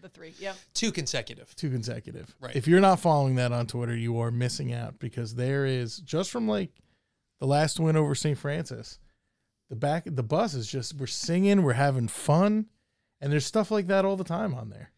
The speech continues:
Speaker 2: Well, a-, and it's great content also with the overall department. You know, a, a Monmouth team can't win,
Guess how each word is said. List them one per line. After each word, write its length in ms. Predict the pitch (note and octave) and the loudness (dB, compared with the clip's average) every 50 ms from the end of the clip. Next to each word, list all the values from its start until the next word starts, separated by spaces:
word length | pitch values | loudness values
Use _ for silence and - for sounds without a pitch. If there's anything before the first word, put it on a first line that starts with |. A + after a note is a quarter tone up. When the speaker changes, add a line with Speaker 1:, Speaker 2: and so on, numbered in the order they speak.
| _ _ _ _ _ _ - | _ _ _ _ _ _ -8
Speaker 2:
Well, 140 | G#3 F#3 - | -8 -6 -4
a-, 160 | F#3 F#3 - G3+ | -4 -4 -4 -4
and 100 | G3+ F#3+ | -4 -4
it's 120 | F3+ - | -6 -6
great 220 | - - F3+ F3 E3+ | -6 -8 -8 -8 -8
content 540 | - D3 D3 C#3+ C3+ - - C#3+ C3+ - | -6 -6 -6 -4 -6 -6 -8 -8 -8 -6
also 580 | - C#3 C#3 C#3 - - D3 C3 C3 B2+ B2 - _ _ _ _ _ _ _ C#3 | -4 -4 -4 -4 -4 -4 -4 -4 -4 -6 -8 -10 _ _ _ _ _ _ _ -8
with 400 | C#3 D#3+ E3 D#3 - - - _ _ _ | -4 -2 -2 -2 -2 -6 -14 _ _ _
the 140 | - D3 D#3+ | -12 -10 -4
overall 340 | - F3+ F3 D3+ F3+ F3 E3 | -2 -2 0 0 0 -2 -2
department. 460 | D#3 B2+ - F3+ G3+ - C#3 A2+ - _ _ _ | -2 -2 -2 -2 -2 -4 -6 -12 -16 _ _ _
You 100 | E3 E3 | -8 -8
know, 80 | D#3 - - | -8 -8 -10
a, 220 | D3 D#3 - E3+ | -12 -8 -4 -4
a 40 | E3 | -2
Monmouth 340 | E3 F3 G3 A3+ A3 G#3+ - | 0 0 0 0 -2 -4 -6
team 240 | - - G#3+ F#3 D3+ | -4 -4 -4 -4 -6
can't 340 | - - - F#3+ F3 - - | -8 -6 -6 -6 -6 -6 -8
win, 480 | C3+ C3+ D#3+ F#3 E3 B2+ A#2 G#2+ G#2 | -8 -6 -4 -4 -4 -6 -8 -12 -18